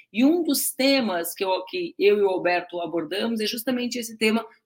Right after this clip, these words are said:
do ambiente escolar frente aos números, né? Que são os, os, os números do Anuário de Segurança, que são muito impactantes. Então, também se liguem que daqui uns dias vai, vai rolar essa entrevista por aqui. Mas primeiro a gente vai botar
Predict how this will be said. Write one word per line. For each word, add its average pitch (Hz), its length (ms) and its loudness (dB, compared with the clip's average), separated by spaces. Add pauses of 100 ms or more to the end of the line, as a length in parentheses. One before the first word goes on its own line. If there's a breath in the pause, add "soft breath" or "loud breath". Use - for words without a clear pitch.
(100)
do 269 180 6
ambiente 233 560 2
escolar 202 640 0 (220 loud breath)
frente 262 260 4
aos 277 220 2
números, 226 580 4
né? 175 180 -2 (300 loud breath)
Que 190 120 -8
são - 300 -2
os, - 180 -8
os, 160 260 -8 (120)
os 156 160 -8
números 190 360 -8
do 190 140 -2
Anuário 208 420 2
de - 60 -10
Segurança, 185 580 -2
que - 60 -12
são 226 160 0
muito 220 300 -2
impactantes. 220 640 -4 (180 loud breath)
Então, 240 160 -2
também 277 220 8
se 302 120 2
liguem 269 360 4
que 220 80 -4
daqui 233 260 -2
uns 226 100 -2
dias 226 280 0
vai, 226 180 -2 (160)
vai 214 100 4
rolar 208 380 2 (320)
essa 208 500 6
entrevista 190 960 -2 (320)
por 202 140 2
aqui. 196 460 -4
Mas 220 160 2
primeiro 233 280 -2
a - 20 -4
gente 220 180 -6
vai 220 80 -4
botar 214 380 -2